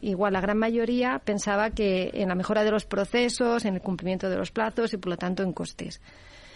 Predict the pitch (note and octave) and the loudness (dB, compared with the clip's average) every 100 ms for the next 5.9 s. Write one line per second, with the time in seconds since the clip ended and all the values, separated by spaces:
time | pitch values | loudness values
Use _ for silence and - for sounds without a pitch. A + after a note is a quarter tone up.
0 | - - - G3+ G#3 G3+ A#3 C4 - B3+ | -20 -12 -4 0 0 2 2 2 2 2
1 | C4 C4 C#4+ - - G#3 G3+ G3 G3 F#3+ | 2 2 -2 -8 -8 0 2 2 2 2
2 | F#3+ F#3+ - - - G#3 F#3+ A3+ A3+ A#3+ | 0 -4 -10 -10 0 0 2 2 4 4
3 | A#3+ G3+ G3+ F#3+ F#3+ F#3+ G#3+ A#3 A#3+ B3 | 2 0 0 0 0 0 0 2 2 2
4 | A#3+ G3 F#3 F#3+ F3+ F#3+ G#3 G#3+ A3+ A#3+ | 0 -4 -2 -4 -4 -2 0 0 0 0
5 | C4+ - G3 F#3+ F#3 - - G3+ | -2 -2 0 0 0 -2 -2 -2